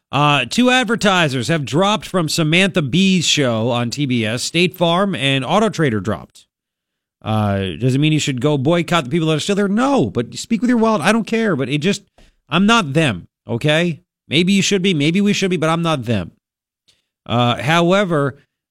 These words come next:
after apologizing yesterday, Samantha Bee was given an award for bringing social change at some television award show yesterday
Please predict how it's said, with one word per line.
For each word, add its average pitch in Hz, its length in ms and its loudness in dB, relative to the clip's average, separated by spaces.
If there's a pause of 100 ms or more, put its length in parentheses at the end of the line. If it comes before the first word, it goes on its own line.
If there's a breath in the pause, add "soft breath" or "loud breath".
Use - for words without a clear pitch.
(480)
after 170 260 0
apologizing 165 680 0
yesterday, 135 520 0
Samantha 165 300 0
Bee 175 120 2
was 147 180 0
given 165 220 0
an 147 120 0
award 131 560 0
for 135 100 0
bringing 143 320 0
social 156 380 0
change 107 540 -2
at 104 100 -10
some 131 220 -2
television 156 460 0
award 143 380 0
show 165 240 0
yesterday 165 600 0